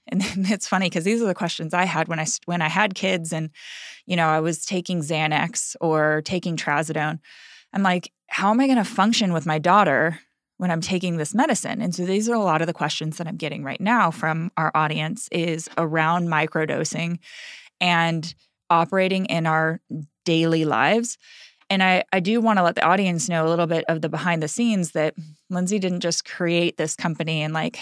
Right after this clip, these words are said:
start pumping this out. Like, you're actually, I know your sister was advocating to the government yesterday, wasn't it? Um, as we're recording this. And so you're heavily involved in the safety and, um,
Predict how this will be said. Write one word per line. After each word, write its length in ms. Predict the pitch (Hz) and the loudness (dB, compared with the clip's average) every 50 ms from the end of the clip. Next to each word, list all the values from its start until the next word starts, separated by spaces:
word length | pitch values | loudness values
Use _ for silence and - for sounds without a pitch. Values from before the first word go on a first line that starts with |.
| - - | -16 -12
start 360 | - - - 185 165 156 - | -8 -6 0 2 2 2 0
pumping 340 | - - 165 - - 156 160 | -2 -6 -6 -4 -4 -4 -6
this 180 | - 160 - - | -6 -6 -2 0
out. 200 | 202 208 190 - | 2 2 2 2
Like, 200 | 156 160 156 - | 0 -2 -2 -2
you're 140 | 175 170 - | -2 -2 0
actually, 720 | 165 170 175 - - - 196 180 170 170 160 156 160 160 | 2 0 0 0 -2 -2 -2 0 0 0 0 0 0 -2
I 100 | - 165 | -2 0
know 120 | 170 175 | 0 0
your 140 | 165 165 156 | 0 0 -2
sister 340 | - - 185 - - 190 160 | -2 -2 -4 -4 -2 -2 -2
was 160 | 156 156 - | -2 -2 0
advocating 640 | - 156 156 151 160 160 - - 160 156 156 156 151 | 0 0 0 0 -2 -4 -4 -2 -2 -2 -2 -2 -4
to 420 | 143 - - 165 160 151 151 147 147 | -4 -4 -4 -2 -2 -2 -2 -2 -4
the 100 | 151 151 | -6 -2
government 500 | - 175 240 262 208 151 139 135 - - _ _ | 0 0 2 2 0 -2 -2 -2 -4 -6 _ _
yesterday, 440 | - 156 156 - - - 151 147 143 | -4 -4 -4 -4 -4 -4 -4 -4 -4
wasn't 320 | 151 160 165 170 220 226 | -2 -2 -2 0 0 0
it? 140 | 247 262 262 - _ _ - - - - - - - _ | 0 0 -2 -6 _ _ -20 -20 -20 -20 -20 -20 -10 _
Um, 340 | - 175 165 156 156 156 160 - | 0 2 2 2 2 0 0 0
as 200 | 170 170 160 165 | 0 0 0 0
we're 120 | 170 165 | 0 0
recording 460 | 160 160 160 - - 165 170 185 208 | 0 0 0 0 0 0 2 2 2
this. 280 | 220 247 262 254 - - | 2 2 2 2 0 -2
And 140 | 196 185 170 | -2 -2 -2
so 140 | - 202 | 0 0
you're 220 | 185 185 196 202 208 | 0 2 2 0 0
heavily 420 | 185 240 262 254 294 277 262 240 | 2 0 2 2 2 2 2 2
involved 560 | 202 180 156 170 175 185 185 175 165 151 - - | 2 2 4 4 4 4 4 4 2 -2 -4 -4
in 320 | 170 160 160 160 160 156 - - - - - - - _ - | -2 0 0 0 -2 -4 -6 -8 -14 -20 -20 -20 -20 _ -2
the 100 | 180 170 | -2 -2
safety 880 | - - - - 220 269 294 294 - - - - - - - 156 - _ _ _ _ _ _ _ _ _ _ _ | -2 -2 -2 0 2 2 2 0 -4 -8 -8 -6 -6 -6 -6 -8 -10 _ _ _ _ _ _ _ _ _ _ _
and, 600 | - 170 165 160 165 160 160 160 156 147 147 - - - | -2 0 0 2 0 0 0 -2 -4 -6 -8 -8 -4 0
um, 600 | 170 160 156 156 151 147 - - - 170 180 151 | 2 2 2 2 2 0 0 -2 -2 -4 -4 -6